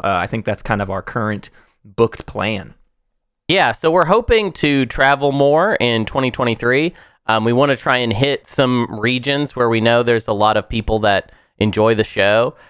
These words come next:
Speaker 2: Um, Portland, uh, for, you know, kind of better or, or worse, is a place that we had connections to. So we were like, "We can,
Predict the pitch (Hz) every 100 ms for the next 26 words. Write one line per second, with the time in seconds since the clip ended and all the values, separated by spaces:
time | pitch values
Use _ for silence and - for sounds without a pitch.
0 | _ _ 110 107 104 95 - _ _ _
1 | 139 185 175 175 160 139 - - 123 123
2 | 123 117 - 143 139 135 127 120 117 -
3 | 123 127 131 123 151 131 107 131 139 135
4 | 127 123 - - 127 123 110 120 139 165
5 | - - 123 117 117 113 - 127 127 135
6 | 107 123 123 117 - 113 110 - 143 135
7 | - 151 160 123 104 104 101 120 117 120
8 | 104